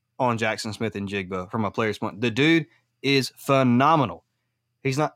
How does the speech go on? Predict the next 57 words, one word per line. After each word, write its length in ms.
the 140
people 320
who 80
are 160
low 160
on 120
him 80
are 60
only 220
low 200
because 280
he's 100
a 60
burner. 340
He's 160
never 320
been, 240
not, 300
not 200
a 40
burner. 240
He's 180
never 300
been 160
a 20
burner. 280
He's 120
never 220
going 320
to 40
be 120
a 40
burner. 200
That's 240
not 280
what 160
he 120
does. 380
He's 240
a 80
slot 420
receiver 640
who 140
can 240
play 240
on 120
the 100
outside. 560
He 200
is 100
an 320
elite 920
separator, 580
and 100
I 80
mean 160
elite, 480